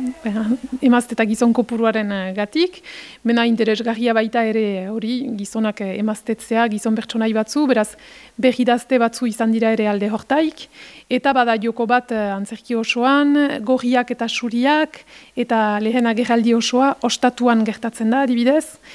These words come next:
eta bertan, em, hautagai ekipa bakoitzak ordaindu du ardo suri eta ardo gorri barrika bat. Beraz, moskor, eh, moskortzearekin ere, alkoholarekin, ardoarekin ere bada zentzu doble bat hor koloreena.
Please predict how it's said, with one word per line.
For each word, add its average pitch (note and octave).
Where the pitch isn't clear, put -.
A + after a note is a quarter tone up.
eta A#3
bertan, C#4
em, G#3+
hautagai B3
ekipa A#3+
bakoitzak A3+
ordaindu B3
du C4+
ardo A#3
suri B3
eta A3
ardo A3
gorri A#3+
barrika A3
bat. F#3+
Beraz, G#3
moskor, A#3
eh, G#3+
moskortzearekin A#3
ere, A#3+
alkoholarekin, A3
ardoarekin A#3
ere A#3
bada G#3
zentzu A3+
doble A3
bat G3+
hor G#3
koloreena. G#3